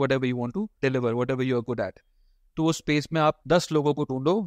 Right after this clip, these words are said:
जो आपके रिट्रीट के लिए आपको पैसे देंगे। तीन दिन वहाँ रहने का, खा-, खाना पीना and the knowledge जो आप उनको दोगे, उसके लिए आपको पे करें। Once those ten people pay you, then you progress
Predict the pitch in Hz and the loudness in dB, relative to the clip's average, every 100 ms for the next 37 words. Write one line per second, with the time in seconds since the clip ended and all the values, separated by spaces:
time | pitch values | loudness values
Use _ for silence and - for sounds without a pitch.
0 | 151 147 143 - - 147 127 - 131 - | -2 2 2 2 -2 -2 -2 -4 -8 -4
1 | 127 143 113 - - 113 - 113 104 101 | -2 0 0 -4 -2 -2 0 -4 -6 -8
2 | - 143 139 143 131 123 120 120 131 131 | -4 -2 0 0 0 0 0 0 -2 0
3 | 156 - - - 120 131 135 - 139 196 | 0 -2 -14 -6 -2 -2 -2 -2 0 0
4 | 135 147 - _ - 147 131 123 123 123 | 0 -4 -6 _ -8 -2 2 2 0 0
5 | 120 - 127 117 117 113 127 208 _ _ | 0 -2 -8 -6 -2 0 0 -2 _ _
6 | _ _ _ - - 170 165 135 - - | _ _ _ -12 -4 0 2 2 0 -2
7 | 139 127 110 101 _ _ _ _ _ _ | 0 0 -4 -8 _ _ _ _ _ _
8 | 143 160 - - 165 156 - 156 156 170 | -6 -6 -10 -6 -4 -2 0 0 0 0
9 | 175 165 156 156 170 185 _ _ _ _ | 0 0 2 2 2 -2 _ _ _ _
10 | - 160 170 175 170 _ 139 131 139 143 | 0 2 2 2 0 _ -2 2 2 2
11 | - - | 0 -12